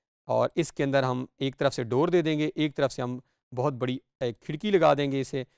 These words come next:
अ, ग्लास विंडो तक हमारे लिए। तो ये हमने दे दिया पेशियो, ये हमारा बेडरूम था, ये हमने ऊपर इंश्योर कर, अब नीचे आ रहे हैं हम और यहाँ पे इसकी भी हमें, अ, इसको भी हम ट्रिम कर लेते हैं और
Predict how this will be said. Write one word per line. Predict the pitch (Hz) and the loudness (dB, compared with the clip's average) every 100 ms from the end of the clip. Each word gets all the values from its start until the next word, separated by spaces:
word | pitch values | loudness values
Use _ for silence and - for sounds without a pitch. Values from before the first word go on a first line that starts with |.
| _ _ - | _ _ -10
अ, | 117 | -8
ग्लास | 110 127 147 - | 2 6 6 4
विंडो | 143 143 | -2 0
तक | 135 127 113 | 0 -2 -4
हमारे | 117 120 | -4 -2
लिए। | 120 135 | -2 -4
तो | - _ - | -8 _ -4
ये | 156 196 | 4 6
हमने | 185 165 | 6 4
दे | 143 | 2
दिया | 135 160 208 _ _ _ _ _ | 2 2 2 _ _ _ _ _
पेशियो, | - 143 - 226 233 _ _ _ - | 0 0 2 2 2 _ _ _ -12
ये | 127 | -4
हमारा | 147 156 | 2 2
बेडरूम | 135 147 151 180 | 4 2 4 0
था, | 170 165 | 2 2
ये | 147 | 2
हमने | 135 127 | 0 -2
ऊपर | 123 127 | -2 -4
इंश्योर | 120 151 | -4 -4
कर, | 156 | 2
अब | - 185 | 8 8
नीचे | 139 127 165 | 8 2 4
आ | |
रहे | 170 | 4
हैं | 170 | 4
हम | 175 170 _ _ _ _ _ _ _ - | 0 -8 _ _ _ _ _ _ _ -4
और | 127 131 131 | 2 2 2
यहाँ | 135 127 135 | -2 -2 -2
पे | 131 127 123 | -2 -4 -6
इसकी | 139 - - 135 | -8 -10 -6 -4
भी | 135 | -4
हमें, | 120 135 185 _ _ _ _ | -4 -6 -10 _ _ _ _
अ, | 120 117 - - | -4 -2 -4 -8
इसको | - - | -10 -8
भी | 123 | -6
हम | 120 120 | -6 -8
ट्रिम | - _ - 151 | -12 _ -4 -4
कर | 165 151 | 0 0
लेते | 143 131 139 | 0 -4 -4
हैं | 131 135 | -6 -6
और | 117 113 | -8 -8